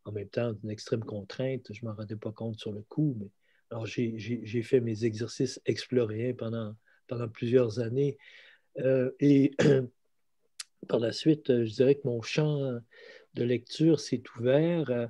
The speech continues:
avec la lecture de poètes plus contemporains. J'ai, j'ai d'ailleurs commencé, euh, j'ai découvert les éditions du Norrois en dix-neuf cent soixante-douze ou soixante-treize,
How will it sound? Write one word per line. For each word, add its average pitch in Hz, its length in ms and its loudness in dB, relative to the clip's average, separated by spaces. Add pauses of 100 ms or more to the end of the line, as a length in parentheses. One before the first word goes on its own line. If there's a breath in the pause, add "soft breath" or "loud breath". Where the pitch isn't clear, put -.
(460 loud breath)
avec 123 220 -6
la 123 100 4
lecture 117 340 0
de 120 80 2
poètes 117 300 -2
plus - 160 -10
contemporains. 131 800 4
J'ai, 123 240 -2 (480 soft breath)
j'ai 127 360 6
d'ailleurs 135 360 10
commencé, 139 960 6 (420 soft breath)
euh, 117 440 0 (260)
j'ai 113 360 -4
découvert 147 400 8
les 135 200 6
éditions 139 280 4
du 123 120 0
Norrois 143 520 8
en 127 160 2
dix-neuf 117 260 -2
cent 139 160 -2
soixante-douze 123 1080 2
ou 120 60 -4
soixante-treize, 123 1120 -2